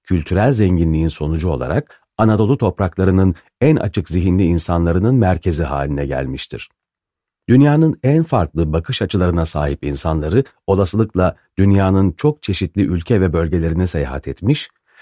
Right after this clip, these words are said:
ve çok yönlü okuma yapmış insanlardır. Farklı yaşam felsefeleri, farklı yaşam tarzları ve sorunlara farklı çözümler hakkında bilgili olmak, kişiyi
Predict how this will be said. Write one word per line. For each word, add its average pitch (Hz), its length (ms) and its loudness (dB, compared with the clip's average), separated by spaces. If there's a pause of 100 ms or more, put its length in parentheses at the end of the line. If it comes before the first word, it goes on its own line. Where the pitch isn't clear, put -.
(140)
ve 80 200 2
çok 160 280 0
yönlü 123 360 4
okuma 104 320 0
yapmış 76 360 -2
insanlardır. 71 760 -6 (180)
Farklı 139 400 2
yaşam 127 420 4
felsefeleri, 76 840 -2 (240)
farklı 104 400 2
yaşam 95 440 2
tarzları 80 580 -2
ve 78 240 -2
sorunlara 107 540 4
farklı 92 380 -2
çözümler 85 460 0
hakkında 78 540 -2
bilgili 76 340 -2
olmak, 80 460 -2 (360)
kişiyi 101 500 2